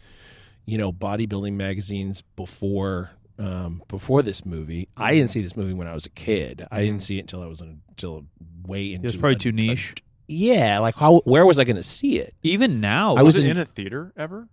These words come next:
Speaker 3: Was it, like, in
Speaker 1: Yeah.
Speaker 3: a,
Speaker 2: They're
Speaker 3: was
Speaker 2: probably
Speaker 3: it
Speaker 2: somewhere, but
Speaker 1: Yeah,
Speaker 2: not
Speaker 1: yeah.
Speaker 2: all, eh?
Speaker 3: art house theater or something?
Speaker 1: Uh, it was the biggest documentary of, of,
Speaker 2: Yeah, the
Speaker 1: of
Speaker 2: decade.
Speaker 1: nineteen seventy-seven.
Speaker 3: Wow.
Speaker 1: The biggest movie of nineteen seventy-seven was
Speaker 3: A New Hope.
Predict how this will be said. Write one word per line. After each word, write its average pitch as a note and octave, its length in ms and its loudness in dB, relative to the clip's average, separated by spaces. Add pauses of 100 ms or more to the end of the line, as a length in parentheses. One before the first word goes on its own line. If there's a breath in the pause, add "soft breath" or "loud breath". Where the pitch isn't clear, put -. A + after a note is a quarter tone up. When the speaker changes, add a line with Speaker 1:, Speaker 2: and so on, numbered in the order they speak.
Speaker 3:
Was B2+ 120 -12
it, A#2+ 40 -12
like, A2+ 160 -10
in A2+ 60 -2
Speaker 1:
Yeah. A#2+ 380 4
Speaker 3:
a, B2 60 -12
Speaker 2:
They're C3+ 80 2
Speaker 3:
was C#3 80 0
Speaker 2:
probably E3+ 140 4
Speaker 3:
it - 60 0
Speaker 2:
somewhere, A2+ 280 0
but C#3 140 6
Speaker 1:
Yeah, - 60 8
Speaker 2:
not B2+ 100 8
Speaker 1:
yeah. G#2+ 80 6
Speaker 2:
all, G2+ 240 4
eh? F#2+ 60 -2
Speaker 3:
art A#2 180 -4
house B2+ 260 -6
theater C#3 400 -10
or C#3 60 -12
something? C3 180 -2
Speaker 1:
Uh, C3 160 6
it C#3 140 6
was C3+ 220 8
the A2 100 0
biggest A2+ 420 -2
documentary G#2 680 0
of, F2+ 460 -4
of, F2 460 -6
Speaker 2:
Yeah, G#2+ 200 -4
the G#2+ 200 -8
Speaker 1:
of G2+ 60 -2
Speaker 2:
decade. G#2+ 80 0
Speaker 1:
nineteen A2 260 0
seventy-seven. G2 800 -2
Speaker 3:
Wow. G2+ 260 -8
Speaker 1:
The B2 140 2
biggest C3 300 4
movie C#3+ 420 8
of G2 100 2
nineteen G2 320 -4
seventy-seven F2 680 -6
was A#2+ 560 0 (140)
Speaker 3:
A A2+ 60 -10
New A2 120 -8
Hope. A2+ 200 -8